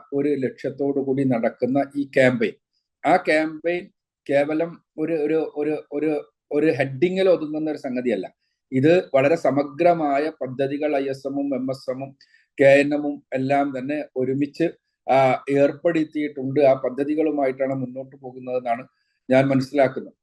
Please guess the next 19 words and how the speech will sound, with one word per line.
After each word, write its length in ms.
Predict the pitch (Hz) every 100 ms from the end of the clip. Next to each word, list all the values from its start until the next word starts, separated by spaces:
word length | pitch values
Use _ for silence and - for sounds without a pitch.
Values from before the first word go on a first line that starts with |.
| _ 135 139
അപ്പൊ 180 | 147
ആ 180 | 156 151
പദ്ധതികളെല്ലാം 920 | 175 185 151 165 170 175 160 165 165 _ _ _ 131
നടക്കുകയാണെങ്കിൽ 880 | 131 139 165 175 151 139 143 156
ആ 60 | 147
സമൂഹത്തിൽ 680 | - 127 139 139 139 156 135
വലിയ 380 | 127 139 143 - -
ഒരു, 320 | 139 139 139 135
ഒരു 120 | 135
മാറ്റം 580 | 127 123 131 - 170 147
ഉണ്ടാകും. 420 | 131 120 113 104 _ _ _ -
ആ 220 | 139 175
മാറ്റം 560 | 208 175 170 - 196 185
ഉണ്ടാകണമെങ്കിൽ 960 | 170 175 202 185 151 123 113 113 123 - _ _ -
നിങ്ങളുടെ 720 | 127 131 147 160 156 131 101 -
എല്ലാവരുടെയും, 840 | 127 135 147 160 151 131 117 113 107
പ്രത്യേകിച്ച് 500 | - - 143 143 156
ഈ 120 | 147
രംഗത്ത് 460 | 139 127 131 156